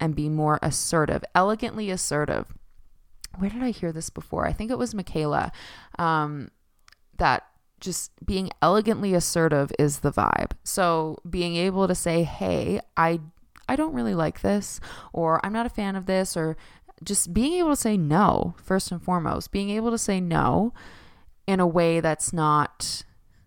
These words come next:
cutting somebody down. It's elegantly assertive. And so that is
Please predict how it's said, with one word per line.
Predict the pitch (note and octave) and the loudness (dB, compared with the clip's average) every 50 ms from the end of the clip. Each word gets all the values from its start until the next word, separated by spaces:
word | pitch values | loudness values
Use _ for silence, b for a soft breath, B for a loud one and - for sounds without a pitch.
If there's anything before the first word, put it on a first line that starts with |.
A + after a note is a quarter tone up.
| _ _ _ _ _ _ _ _ _ _ - | _ _ _ _ _ _ _ _ _ _ -6
cutting | - - G3 F3+ F3 F3 F3 | 0 0 2 0 0 -2 -4
somebody | - F3 D#3+ D#3 D3+ C#3+ C#3+ D3 | -4 -2 -2 -2 -2 -4 -4 -4
down. | - - E3 D#3+ D#3+ D#3 D#3 D#3 D#3 E3 - - | -2 0 2 4 4 4 4 2 2 -2 -4 -6
It's | - F#3 - - - | -6 -6 -2 0 2
elegantly | A3+ A3+ B3 B3+ B3 A#3+ A3 A3+ A3+ | 2 2 2 0 0 -2 -4 -4 -4
assertive. | G#3+ G#3+ - - G#3 G#3 G3+ E3 C3+ C#3 | -4 -4 -4 -2 -2 0 0 0 -2 -2
And | D#3 D#3+ D#3 | -4 -6 -6
so | - F3+ E3 | -6 -4 0
that | F3 E3+ F3+ F#3 - | 2 2 2 2 0
is | - G#3 F3+ | -4 -8 -10